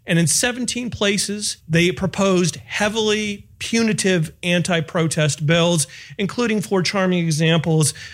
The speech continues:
making it easier for you to get off if you run over a protester in your car.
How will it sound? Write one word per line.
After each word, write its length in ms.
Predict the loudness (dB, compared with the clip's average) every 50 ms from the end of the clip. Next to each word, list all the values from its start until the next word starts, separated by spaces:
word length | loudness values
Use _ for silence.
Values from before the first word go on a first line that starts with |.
| -20 -10 _
making 320 | 0 0 2 2 2 2 0
it 80 | 0
easier 400 | 0 0 0 0 2 2 2 0
for 140 | 0 -2 -2
you 180 | -2 0 2 2
to 60 | 2
get 180 | 2 2 0 2
off 360 | 2 2 2 2 2 0 -2 -4
if 140 | -6 -4
you 80 | -4 -2
run 180 | 0 2 2 2
over 240 | 2 2 2 2
a 40 | 0
protester 600 | 0 0 -2 -2 0 0 0 -2 -2 -2 -4 -2
in 80 | -2 -2
your 140 | -2 -2 -2
car. 420 | -4 -4 -6 -6 -6 -8 -14 -20